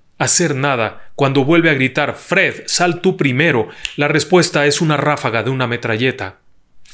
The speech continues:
que agujera todo alrededor de donde él está providencialmente. Los disparos de la Thompson de Fred Barker no le han dado al agente federal, quien se tira al piso y retrocede.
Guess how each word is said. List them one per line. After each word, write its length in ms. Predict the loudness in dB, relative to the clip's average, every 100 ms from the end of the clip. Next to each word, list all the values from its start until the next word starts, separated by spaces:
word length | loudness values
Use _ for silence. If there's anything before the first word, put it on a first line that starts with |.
| -6
que 100 | -2
agujera 760 | 0 2 2 2 2 2 -4 -2
todo 220 | 0 2
alrededor 540 | 2 2 2 2 2 2
de 120 | 0
donde 220 | -2 -2
él 100 | 0
está 280 | 0 0 0
providencialmente. 1160 | 2 4 2 2 2 2 2 -2 -2 -6 -8 -16 -20 -20 -20 0
Los 200 | 0 2
disparos 480 | -2 0 0 2 2
de 100 | 2
la 200 | 0 0
Thompson 460 | 0 0 -4 -4 -8 -16
de 160 | -2 -2
Fred 360 | 0 -2 -2 0
Barker 480 | -2 0 -4 -4 -2
no 320 | 0 2 4
le 160 | 4
han 140 | 2 0
dado 260 | 0 2
al 80 | 0
agente 340 | 0 -4 -4 -2
federal, 540 | 0 2 0 -2 -8 -16 -20 -6
quien 180 | 0 2
se 120 | 0
tira 240 | 0 2 0
al 120 | 0
piso 240 | 0 2
y 20 |
retrocede. 760 | 2 2 0 0 0 -2 -6 -12